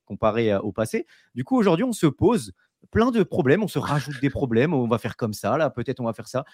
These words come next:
Et au final, les idées sont plus farfelues que les autres et évidemment que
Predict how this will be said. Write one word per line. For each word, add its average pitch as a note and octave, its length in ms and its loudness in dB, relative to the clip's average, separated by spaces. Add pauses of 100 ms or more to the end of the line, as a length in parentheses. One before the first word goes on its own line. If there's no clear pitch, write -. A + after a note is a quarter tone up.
(200)
Et G#2 80 -4
au G#2+ 60 -4
final, D#3+ 280 0
les G#2+ 280 -2
idées C3 160 0
sont A#2 160 -8
plus - 160 -10
farfelues A2+ 400 -4
que - 100 -4
les G#2+ 140 2
autres - 200 0
et F#2+ 280 -2
évidemment G#2+ 460 -4
que G#2+ 220 -6